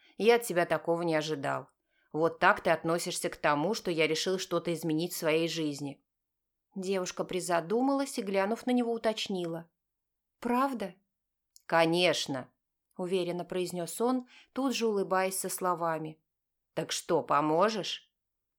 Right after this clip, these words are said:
"Ну, если так", девушка пожала плечами, теряясь, понимая, что хочет ему верить. "Тогда спрашивай". "Отлично. И зачем тебе горошек?"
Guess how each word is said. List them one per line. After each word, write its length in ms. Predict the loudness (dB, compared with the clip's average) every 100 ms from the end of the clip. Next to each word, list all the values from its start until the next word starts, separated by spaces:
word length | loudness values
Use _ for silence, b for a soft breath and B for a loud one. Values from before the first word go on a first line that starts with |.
| _ _
"Ну, 220 | 2 6 4
если 480 | 4 2 2 0
так", 460 | 0 2 2 0 -6 b b b _ _ _
девушка 500 | -2 0 0 -2 -4
пожала 420 | -2 0 0 0
плечами, 760 | -2 -6 -2 0 0 0 -2 B B -6
теряясь, 640 | 0 2 4 2 0 -4
понимая, 480 | -2 0 2 2 0
что 320 | -2 -2 -2
хочет 480 | 2 2 2 -2 0
ему 260 | 0 0
верить. 600 | 0 0 0 -4 -12 -20 _ _ _ _ _ _ _
"Тогда 320 | 0 4 4 4
спрашивай". 800 | 0 -2 -2 -2 -4 -8 -18 _ _ _ _ _ _ _ _ 2
"Отлично. 800 | 4 4 2 2 0 -4 -6 -10 _ b b b -4
И 100 | 0
зачем 400 | 2 2 0 -2
тебе 240 | -2 0
горошек?" 720 | 2 4 2 -2 -6 -10 -16